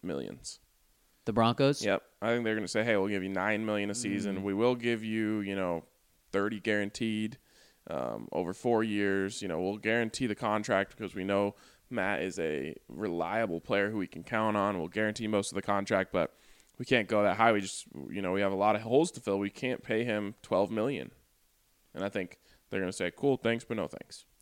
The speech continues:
Speaker 2: And the reason for that is, what was he, a fifth round draft pick? So he was getting paid chump change in N F L terms, of course.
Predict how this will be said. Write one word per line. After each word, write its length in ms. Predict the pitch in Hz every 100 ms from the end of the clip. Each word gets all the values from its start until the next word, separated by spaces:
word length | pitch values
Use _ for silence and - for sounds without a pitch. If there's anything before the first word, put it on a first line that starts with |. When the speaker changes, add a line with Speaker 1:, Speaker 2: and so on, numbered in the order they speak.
| -
Speaker 2:
And 420 | 143 139 135 135
the 80 | 127
reason 320 | 127 180 180
for 120 | 143 117
that 240 | 110 120
is, 260 | 151 120 127
what 140 | 131
was 100 | 123
he, 120 | 120
a 40 | 101
fifth 380 | - 139 135 143
round 300 | 135 131 123
draft 340 | 117 131 -
pick? 220 | 151 151
So 140 | - 117
he 160 | 131
was 460 | 131 123 104 - -
getting 240 | 131 123 117
paid 320 | 127 113 110 _
chump 360 | - 139 131 -
change 420 | 143 139 165 -
in 180 | - 107
N 100 | 110
F 160 | 147
L 160 | 151 139
terms, 340 | 151 131 131
of 120 | 123 -
course. 360 | 131 147 -